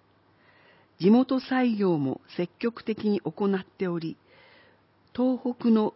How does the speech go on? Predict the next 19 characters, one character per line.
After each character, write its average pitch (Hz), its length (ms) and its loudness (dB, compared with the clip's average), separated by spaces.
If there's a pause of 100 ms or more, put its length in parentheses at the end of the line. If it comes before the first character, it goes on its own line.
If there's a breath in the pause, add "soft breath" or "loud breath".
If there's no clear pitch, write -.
技 160 200 -6
術 247 300 -2
拠 254 160 -2
点 208 240 2
と 156 180 -4
し - 160 -14
て - 260 -8
取 202 220 -2
り 226 40 -8
組 226 240 0
ん 214 40 0
で 208 120 0
ま 190 180 2
い 190 80 0
り 185 140 -2
ま 180 140 -2
す。 - 60 -14 (1400 soft breath)
令 247 280 6
和 233 200 -2